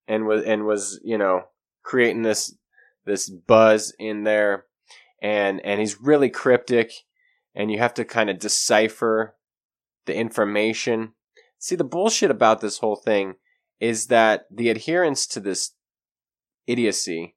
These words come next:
they'll say, "Well, if the nuggets come tr-, come true, well, of course, that he's just,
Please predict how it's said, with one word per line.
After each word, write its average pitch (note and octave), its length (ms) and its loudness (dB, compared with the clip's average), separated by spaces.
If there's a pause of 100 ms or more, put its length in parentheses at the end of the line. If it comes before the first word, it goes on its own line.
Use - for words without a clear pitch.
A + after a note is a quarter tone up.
(920)
they'll A2+ 180 4
say, A#2+ 640 2 (760)
"Well, G#2+ 480 4
if A#2 180 -2
the A#2 100 4
nuggets B2+ 500 2
come G#2 320 -2
tr-, - 340 -14 (240)
come G#2+ 200 -2
true, D#3 380 0
well, G#2+ 220 0
of G2 140 -4
course, G2+ 340 2
that F#2+ 180 0
he's F#2 220 -6
just, F#2+ 180 -10